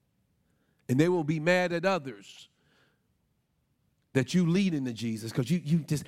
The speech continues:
it just doesn't take all that. As we round to close this out, when we look at this missionary journey, he says to him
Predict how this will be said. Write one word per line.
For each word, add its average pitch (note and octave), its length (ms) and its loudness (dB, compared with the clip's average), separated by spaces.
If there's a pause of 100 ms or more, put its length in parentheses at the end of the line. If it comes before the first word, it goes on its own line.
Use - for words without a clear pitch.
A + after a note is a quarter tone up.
(140)
it F#3+ 120 4
just E3 180 -2
doesn't A#2+ 220 -4
take - 260 0
all A2+ 160 -4
that. - 400 -16 (3500)
As F#2+ 140 -8
we A#2+ 80 2
round C3 320 0
to B2+ 80 -6
close C3 340 0
this A#2+ 160 -2
out, B2+ 200 2
when A#2 80 -4
we A#2+ 40 0
look C3 160 0
at A#2+ 120 -2
this B2 260 -6 (240)
missionary A#2+ 480 0
journey, A2+ 480 -4 (2500)
he A#2+ 160 -4
says B2 320 -2
to A#2+ 120 -2
him B2 460 -2